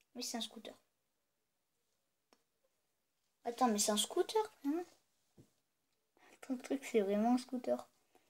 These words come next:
Attends, je, je, vraiment, bon, je voulais vous, vous les dire monter. Alors, c'est Radio Contrôle, regardez. Il y a écrit Radio Contrôle. Là, vous,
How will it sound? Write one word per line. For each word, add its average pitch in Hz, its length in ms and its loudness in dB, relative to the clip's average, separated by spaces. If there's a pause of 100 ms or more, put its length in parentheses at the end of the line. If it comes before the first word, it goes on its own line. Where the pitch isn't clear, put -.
(360)
Attends, 214 240 10
je, 208 360 2
je, 196 760 4
vraiment, 214 280 4
bon, 190 160 0
je 190 80 -6
voulais 196 200 0
vous, 214 160 0 (840)
vous 254 80 2
les 254 100 6
dire 269 220 10
monter. 262 360 10 (140)
Alors, 208 340 10 (460)
c'est 240 60 6
Radio 285 420 4 (100)
Contrôle, 262 360 8
regardez. 247 360 10 (920)
Il 294 60 12
y - 20 12
a - 20 12
écrit - 460 8
Radio 320 680 12 (120)
Contrôle. 311 680 12 (1600)
Là, 269 160 12
vous, 247 140 4